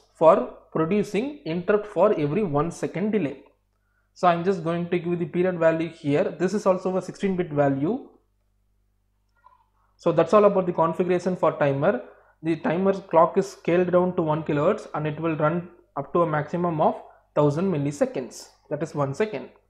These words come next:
And now you just want to enable the interrupt for the timer. That can be done by clicking on the N big settings tab here. Click on this, and you want to check this box,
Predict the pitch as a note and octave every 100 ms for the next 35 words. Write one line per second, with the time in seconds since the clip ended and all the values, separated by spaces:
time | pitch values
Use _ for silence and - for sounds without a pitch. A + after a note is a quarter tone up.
0 | _ _ - E3+ F#3+ B3+ F#3+ A#3 F3+ G#3
1 | C#4+ C#4 G#3 G#3 A3+ A3+ - F3+ A#3+ B3+
2 | B3+ A3+ F3+ C4 C#4 F3 A3+ - C4 C4
3 | - - F3 D#3 C4 - - - - _
4 | _ - E3+ D#3 C3+ - - _ _ _
5 | _ E3 E3 A3 A3 G3 E3 F#3 E3 F3+
6 | A#3+ - - F3+ F3 G#3+ G3 F#3+ F#3 D#3
7 | F3 G3 G3+ - C#3 F#3+ F3+ - D#3 E3
8 | D3 D3 C#3 F#3 - - E3 D#3 F#3 D3+
9 | E3 A#3+ - - _ _ _ _ _ _
10 | _ _ _ - D#3+ D#3+ D#3+ E3+ F#3+ A3
11 | G#3 - F#3+ F3+ F3+ G#3+ F3 D3 C#3+ -
12 | - - -